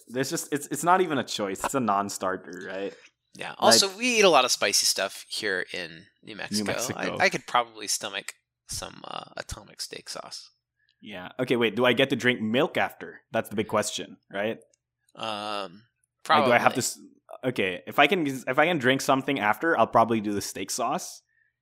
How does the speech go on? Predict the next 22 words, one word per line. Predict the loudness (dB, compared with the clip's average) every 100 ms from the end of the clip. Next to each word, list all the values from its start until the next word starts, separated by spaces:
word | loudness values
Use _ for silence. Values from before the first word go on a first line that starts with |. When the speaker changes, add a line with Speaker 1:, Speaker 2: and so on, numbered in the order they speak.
| _ -18 0
Speaker 1:
Um, |
Speaker 2:
Five | 4 4 2
hundred | -4 -6 -8 -10 -4
thousand | -2 -2 -4 -4
standard | -4 -4 -10 -14 -16
heat | -18 -20
units. | -20 -20 -20 -20 -20 _ _ _
Or | -2
Scoville | -2 -2 -8 -12
heat | -14 -14
units. | -14 -16 -18 -18 -14
Wow. | -12 -12 -18 _ _ _ -20 -20 -14
Speaker 1:
Five | -4 -4 -2
hundred | 0 2 2 0 -4
thousand? | 2 6 6 4 2 -4
Wait, | 0 2 2 -2 _ _ -2
isn't, | -2 2
like, | 2 2
a |
ghost | 4 4 4 4
pepper, | 4 4 4 4
like, | 4 4 -6